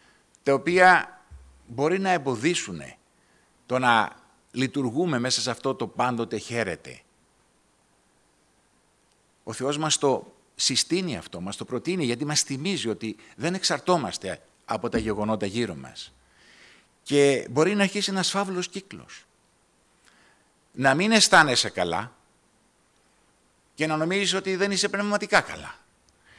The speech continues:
Και να λες, «Θεέ μου, με εγκατέλειψες, τα αδέρφια μου με εγκατέλειψαν, είμαι μόνος μου», και όλα τα συμπτώματα εκείνα που ανακυκλώνονται.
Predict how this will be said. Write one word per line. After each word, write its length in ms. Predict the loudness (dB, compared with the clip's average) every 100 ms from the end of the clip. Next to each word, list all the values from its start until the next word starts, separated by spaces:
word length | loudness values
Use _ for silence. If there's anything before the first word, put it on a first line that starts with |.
| -20 _
Και 120 | -2
να 120 | 2 4
λες, 200 | 4 4
«Θεέ 180 | 0
μου, 120 | 0 0
με 80 |
εγκατέλειψες, 920 | 0 -2 -2 -4 -6 -8 -10 -14 -18 _ _ _ _ _ _ _ _ _ _ _ _ _ _ _ _ _ _ _ _ _ _
τα 120 | 6
αδέρφια 360 | 8 6 4 0
μου 80 | -2
με 80 |
εγκατέλειψαν, 760 | -2 -2 -2 -2 -6 -8 -10 -18 _ _ _ _ _ -20 -14
είμαι 220 | -4 0 4
μόνος 360 | 6 4 0
μου», 300 | -4 -10 -12 -18 _ _ _ _ _ _ -20 _ _ _
και 100 | 2
όλα 140 | 4 6
τα 100 | 4
συμπτώματα 520 | 4 4 4 6 4
εκείνα 300 | 2 2 2
που 260 | 2 0 0
ανακυκλώνονται. 1000 | 2 2 -2 4 6 6 4 -4 -16